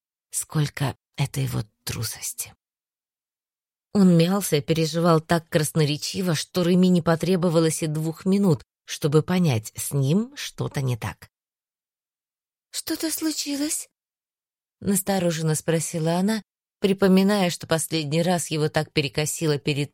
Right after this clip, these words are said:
тем, как обвинить Алисию в шпионаже. «Ну,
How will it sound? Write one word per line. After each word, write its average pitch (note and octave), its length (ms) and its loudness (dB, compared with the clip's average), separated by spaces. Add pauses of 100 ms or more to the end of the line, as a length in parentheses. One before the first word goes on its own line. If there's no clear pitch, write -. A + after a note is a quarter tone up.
тем, F#3 280 0 (280)
как E3 220 -2
обвинить D#3 600 0
Алисию C#3 460 -2
в D3 60 -8
шпионаже. D3 760 0 (1080)
«Ну, A#2 420 4